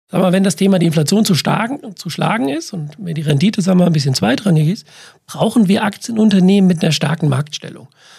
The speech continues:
Also du musst Aktien kaufen, die die Preise so erhöhen können, wie die Inflation ist. Also wenn du ein Unternehmen bist, das im tierischen Wettbewerb steht und deswegen seine Preise vielleicht gar nicht erhöhen kann, hast du auch als Aktiengesellschaft ein Problem.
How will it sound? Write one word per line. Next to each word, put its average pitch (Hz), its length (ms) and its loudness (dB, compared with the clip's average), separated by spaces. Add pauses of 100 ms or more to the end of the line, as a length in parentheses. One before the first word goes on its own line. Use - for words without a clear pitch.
(140)
Also 160 280 -6
du 156 180 -4
musst 220 340 -8
Aktien 220 340 -6
kaufen, 208 640 -8
die 175 80 0
die 160 160 0
Preise 202 580 -4
so 196 280 0
erhöhen 202 460 2
können, 185 300 0
wie 175 80 -2
die 180 100 -6
Inflation 147 480 -10
ist. - 220 -20 (240)
Also 147 140 -4
wenn 170 140 2
du 185 40 2
ein 180 80 2
Unternehmen 180 540 4
bist, 208 220 -6
das 190 160 -6
im 165 320 -4
tierischen 208 380 -4
Wettbewerb 151 500 -2
steht - 400 -2 (500)
und 156 100 -2
deswegen 175 280 2
seine 156 180 2
Preise 165 340 0
vielleicht 156 240 0
gar 147 140 -2
nicht 156 140 -2
erhöhen 175 260 2
kann, 175 300 -4 (180)
hast - 240 -12
du 175 40 -2
auch 170 80 0
als 175 120 0
Aktiengesellschaft 131 840 -6
ein 113 120 -10
Problem. 180 460 -4